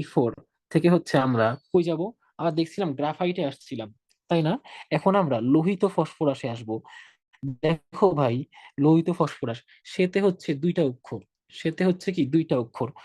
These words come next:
লোহিততে হচ্ছে এই যে একটা, দুইটা, তিনটা অক্ষর। পাইছো? তাহলে দেখো এইটা সুন্দর করে আমাদের মিলল। তাহলে এইখানে যখন আমরা আসতে চাবো, তখন দেখো দুইশো, দুইশো পঞ্চাশ ডিগ্রি সেলসিয়াস তাপমাত্রা দেওয়া লাগে,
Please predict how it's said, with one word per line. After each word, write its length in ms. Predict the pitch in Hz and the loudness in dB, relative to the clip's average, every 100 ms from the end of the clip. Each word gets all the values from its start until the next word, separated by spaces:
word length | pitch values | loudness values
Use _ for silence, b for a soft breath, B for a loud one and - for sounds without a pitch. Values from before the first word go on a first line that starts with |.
| B 147 | B 2
লোহিততে 380 | 151 180 190 208 | 2 2 0 0
হচ্ছে 200 | 202 - 151 | 0 2 0
এই 60 | 143 | 2
যে 60 | 160 | 0
একটা, 260 | 180 - 120 104 123 | -2 -4 -4 -6 0
দুইটা, 260 | 170 180 127 123 | 0 0 -4 -4
তিনটা 240 | 196 185 175 | -4 0 0
অক্ষর। 240 | 131 - 113 - _ _ | -2 -6 -12 -12 _ _
পাইছো? 260 | 156 165 190 - _ _ _ | -8 -4 -4 -6 _ _ _
তাহলে 140 | 165 165 165 | 0 2 0
দেখো 160 | 165 190 180 | -2 -2 0
এইটা 160 | 165 185 - | 2 0 -2
সুন্দর 240 | 185 190 185 | 0 0 0
করে 120 | 165 | 0
আমাদের 180 | 147 143 147 | 0 0 0
মিলল। 200 | 151 117 101 b b _ | -2 -2 -6 b b _
তাহলে 200 | 160 147 - | -4 -2 -2
এইখানে 260 | 156 196 196 180 | -2 -2 -2 -2
যখন 160 | 180 | 0
আমরা 180 | 185 185 160 | 0 2 0
আসতে 220 | 147 - 170 | -4 -12 -6
চাবো, 220 | 147 113 123 - _ _ - | -4 -2 -6 -8 _ _ -8
তখন 220 | 170 151 123 131 | -4 -2 -2 -4
দেখো 180 | 156 190 147 143 | -4 -6 -4 -4
দুইশো, 320 | 160 - 127 117 _ _ _ _ _ _ _ _ _ _ | -4 -2 -4 -6 _ _ _ _ _ _ _ _ _ _
দুইশো 300 | 143 156 175 180 | -4 -2 0 -2
পঞ্চাশ 320 | 160 143 170 165 | -2 -2 -2 -2
ডিগ্রি 200 | 170 170 180 | -4 -4 -4
সেলসিয়াস 420 | 180 156 175 165 | -4 -4 -4 -4
তাপমাত্রা 460 | 165 - 160 - 165 | -6 -6 -8 -4 -4
দেওয়া 220 | 151 151 | -2 -2
লাগে, 240 | 147 143 | -2 -2